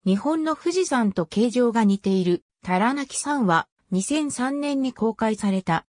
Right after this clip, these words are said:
映画ラストサムライのロケ地に選ばれた。二千三年に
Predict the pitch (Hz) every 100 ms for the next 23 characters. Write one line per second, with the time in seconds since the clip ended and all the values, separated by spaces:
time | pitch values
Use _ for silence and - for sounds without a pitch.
0 | - 160 196 226 208 202 _ - 170 185
1 | - 294 - 311 285 247 220 196 180 240
2 | 302 - 202 156 156 190 214 190 - 139
3 | - _ _ _ _ - 185 - 294 285
4 | 254 254 240 226 214 202